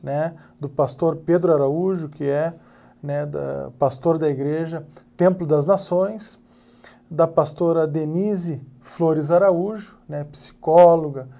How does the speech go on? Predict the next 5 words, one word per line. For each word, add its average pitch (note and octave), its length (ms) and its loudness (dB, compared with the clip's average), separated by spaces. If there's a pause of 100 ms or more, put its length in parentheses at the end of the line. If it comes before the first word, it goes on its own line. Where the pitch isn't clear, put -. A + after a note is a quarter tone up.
fundadora D#3+ 680 0
do D3+ 120 -4
projeto, D#3 720 -4 (320)
e A3+ 80 -10
também G#3 480 -8